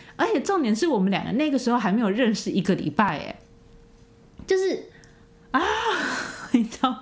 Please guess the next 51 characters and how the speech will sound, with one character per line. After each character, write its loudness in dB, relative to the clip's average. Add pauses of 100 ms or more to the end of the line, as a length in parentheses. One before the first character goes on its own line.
吗？ -4 (1080)
我 4
没 4
有 2
办 0
法 0
接 2
受， 2 (680)
我 4
没 4
有 2
办 2
法 2
接 2
受， 0 (340)
并 4
不 2
是 2
说 2
我 2
很 2
传 2
统 2
还 2
是 2
怎 -2
么 0
样， 2
但 2
是 2
我 0
就 0
是 4
没 4
有 0
办 2
法 0
接 0
受。 -4 (560)
你 4
知 4
道 2
吗？ 0
如 2
果 2
今 0
天， 0 (760)
我 -2
跟 4
你 2
讲 -2